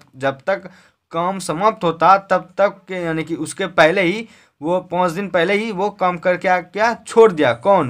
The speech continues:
बी। तो लास्ट में कौन काम किया? ए काम किया। कितना दिन काम किया? पाँच दिन।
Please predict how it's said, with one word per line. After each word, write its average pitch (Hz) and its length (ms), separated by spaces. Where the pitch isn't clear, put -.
बी। 147 420
तो 156 60
लास्ट 180 340
में 202 200
कौन 220 240
काम 220 240
किया? 131 340
ए 208 140
काम 175 280
किया। 127 280
कितना 180 360
दिन 220 200
काम 208 240
किया? 151 240
पाँच 196 220
दिन। 131 340